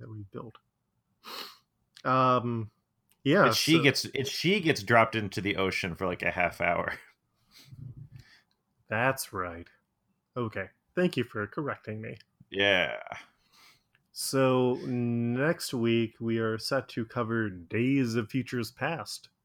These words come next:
Speaker 1: because we have surprisingly not talked about that, and it sort of leads into our Christmas month of worlds that didn't happen or sort of did. So,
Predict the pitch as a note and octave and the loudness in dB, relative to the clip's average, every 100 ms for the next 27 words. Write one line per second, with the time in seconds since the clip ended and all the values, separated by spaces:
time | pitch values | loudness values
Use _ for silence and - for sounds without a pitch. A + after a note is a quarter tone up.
0 | _ G#2+ - G#2+ G2 - - _ _ _ | _ -12 -8 -6 -8 -12 -18 _ _ _
1 | _ _ _ _ _ _ - A#2 A2+ A2+ | _ _ _ _ _ _ -8 -4 -2 -4
2 | - _ _ _ _ _ - A#2 - A2 | -6 _ _ _ _ _ -6 -4 -4 -2
3 | A#2 A2 A#2 A#2 A#2 A#2 A2+ - B2 - | -2 0 -2 -2 -2 -2 -4 -4 -6 -4
4 | C3 A#2+ C3+ C#3+ A#2 A#2 - - B2 A2 | -4 0 0 0 0 -4 -6 -4 -2 0
5 | A2+ A2 A#2 A#2+ A#2+ B2 A#2+ B2+ D#3+ - | -2 -2 -4 -4 -2 -2 -2 -2 -2 -2
6 | B2+ - G#2 G2+ G2+ - G2 F#2 - _ | -6 -6 -6 -4 -4 -4 -6 -6 -14 _
7 | _ _ _ _ _ B2+ A#2 C3+ C#3 B2 | _ _ _ _ _ -6 -2 2 2 0
8 | A#2 A#2+ A2+ - _ _ _ _ _ _ | 0 0 0 -6 _ _ _ _ _ _
9 | _ _ A#2+ A2 B2 C#3 B2+ C3 C#3 F3 | _ _ -10 -2 0 0 -4 -6 -6 -4
10 | D3+ G2+ - A2+ B2 A#2+ F3 G3 - _ | -4 -4 -6 -6 -6 -4 -4 -4 -8 _
11 | _ _ _ _ _ _ _ _ _ - | _ _ _ _ _ _ _ _ _ -14
12 | - G2+ F#2+ F#2 F#2 | -10 -10 -10 -10 -14